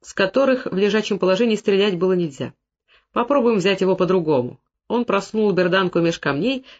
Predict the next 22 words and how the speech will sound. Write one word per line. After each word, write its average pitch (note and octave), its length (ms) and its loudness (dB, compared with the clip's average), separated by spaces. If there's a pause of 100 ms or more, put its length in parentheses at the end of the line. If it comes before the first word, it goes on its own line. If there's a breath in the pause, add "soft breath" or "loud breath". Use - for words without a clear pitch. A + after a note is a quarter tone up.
(100)
и E3+ 60 -2
стал C#4 260 -2
дожидаться C4 440 0
удобного A#3+ 360 0
момента. D3+ 480 -2 (420)
Наконец F3 360 -2
берданка F#3+ 500 0
выбросила F#3+ 440 0
клуб F#3+ 240 -2
белого E3 320 2
дыма, F#3+ 340 0 (240 soft breath)
и - 60 -4
пулемёт A3+ 360 0
затих. - 480 -4 (880)
«Следи F3 340 -2
теперь, A#3+ 240 0
Федюха, A#3+ 380 0
чтобы A3+ 260 0
новый A#3+ 240 2
пулемётчик G3+ 800 -2
не D#3+ 60 -4
подполз», — C#3 500 -4